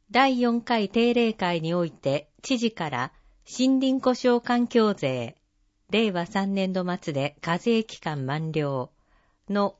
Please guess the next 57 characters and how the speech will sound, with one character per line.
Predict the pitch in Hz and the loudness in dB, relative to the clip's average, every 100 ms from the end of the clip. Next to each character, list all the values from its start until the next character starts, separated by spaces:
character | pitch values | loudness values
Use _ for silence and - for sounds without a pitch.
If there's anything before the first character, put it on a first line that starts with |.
| - | 0
課 | 196 | 0
税 | 202 254 247 | 2 4 2
期 | - - | 0 -6
間 | 202 175 160 | -4 -4 -4
延 | 190 220 220 | 0 0 0
長 | - 214 202 | 0 0 0
を | |
求 | 190 190 196 | 0 0 0
め | 190 180 | 0 0
る | 131 131 _ _ _ _ _ - | -2 -6 _ _ _ _ _ -6
茨 | 190 202 254 254 254 | -2 2 2 2 -2
城 | - | -4
県 | 190 185 | -2 -2
森 | - 233 247 247 | 0 2 2 2
林 | 247 240 | 2 2
故 | 240 | 0
障 | - 233 233 | 2 0 0
環 | 233 233 | -2 -2
境 | 220 226 226 | 0 0 2
税 | 220 220 | 2 0
条 | 214 214 196 | 0 0 0
例 | 170 151 135 | 0 -2 -2
の | 127 139 - | -4 -6 -6
一 | 175 - 254 | -8 -2 0
部 | 226 175 | 2 2
を | 151 | 0
改 | 208 220 | -2 -2
正 | - 208 208 | 0 -2 -2
す | - | -2
る | 185 185 | -2 -2
条 | 190 190 190 | 0 2 2
例 | 180 175 160 165 _ _ _ - | 0 -2 -4 -6 _ _ _ -6
が | 185 | -6
提 | 190 202 202 | -2 -2 -2
出 | - - 180 | -4 -8 -8
さ | 180 160 | -4 -4
れ、 | 160 - _ _ _ _ | -4 -6 _ _ _ _
総 | - 269 269 | -4 2 4
務 | 240 190 | 4 -2
企 | - - | -6 -6
画 | 240 - 226 | -4 -2 0
委 | 220 | 2
員 | 208 190 | 0 -2
会 | - 147 127 | -4 -6 -4
は | 123 131 _ _ _ - | -6 -8 _ _ _ 0
本 | 285 262 | 2 2
議 | 202 190 214 | 2 0 0
案 | 214 | 0
審 | 208 240 233 220 | -2 0 2 2
議 | 175 | 0
の | 156 | -2
た | 143 143 | -4 -6
め、 | 139 139 - _ _ - | -4 -6 -8 _ _ 0
関 | 247 247 | 2 4
連 | 240 233 220 | 2 2 0
す | 214 | 0
る | 196 196 | 2 0